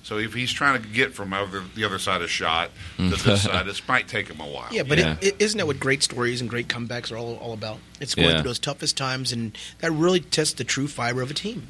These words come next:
Speaker 3: or a
Speaker 2: Yeah.
Speaker 3: company or an individual. Is that can, how do you deal with all that when nobody else is around, and then when, how do you handle all of that positive feedback? And it, it's a,
Speaker 2: Mm-hmm.
Speaker 3: it's a tough thing, but
Speaker 2: I got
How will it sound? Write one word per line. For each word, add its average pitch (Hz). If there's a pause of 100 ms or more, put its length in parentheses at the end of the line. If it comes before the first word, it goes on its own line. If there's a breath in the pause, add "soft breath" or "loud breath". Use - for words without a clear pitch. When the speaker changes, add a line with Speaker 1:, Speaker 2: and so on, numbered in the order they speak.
Speaker 3:
or 127
a 135
Speaker 2:
Yeah. 80
Speaker 3:
company 120
or 120
an 143
individual. 147
Is 107
that 113 (360 loud breath)
can, 127
how 135
do 175
you 190
deal 143
with 139
all 127
that 135 (120)
when 143
nobody 139
else 139
is 135
around, 120
and 120
then 127
when, 131
how 131
do 139
you 139
handle 131
all 131
of 123
that 123 (300 loud breath)
positive 127
feedback? 123
And 113
it, 117
it's -
a, 131
Speaker 2:
Mm-hmm. 92
Speaker 3:
it's 95
a -
tough 156
thing, 165
but 123
Speaker 2:
I 127
got 139